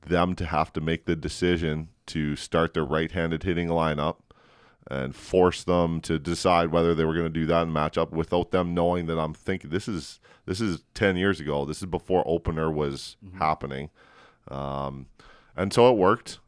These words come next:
Speaker 1: Uh, we, uh, we went with the lefty, uh, went as long as we could, which was about an inning and a third, and it was time.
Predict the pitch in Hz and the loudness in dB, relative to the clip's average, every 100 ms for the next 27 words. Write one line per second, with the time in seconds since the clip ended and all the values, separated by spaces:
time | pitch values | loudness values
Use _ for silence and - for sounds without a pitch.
0 | - 71 69 71 71 82 80 78 78 71 | -4 -2 0 0 0 -2 -2 0 0 2
1 | 71 71 80 85 90 - 80 78 - 92 | 0 0 0 2 0 -2 0 0 -2 -6
2 | 92 92 _ - _ _ - 65 71 82 | -6 -8 _ -20 _ _ -12 -8 -2 0
3 | 82 78 85 87 85 82 87 80 73 78 | 0 0 2 2 0 -4 -2 -2 -4 -6
4 | 73 85 80 - 82 82 87 85 - - | 0 0 0 -4 -6 -4 -2 -4 -4 0
5 | 87 85 78 76 71 76 76 - 80 78 | 2 2 -2 -6 -6 -6 -6 -2 -2 -2
6 | 82 | -4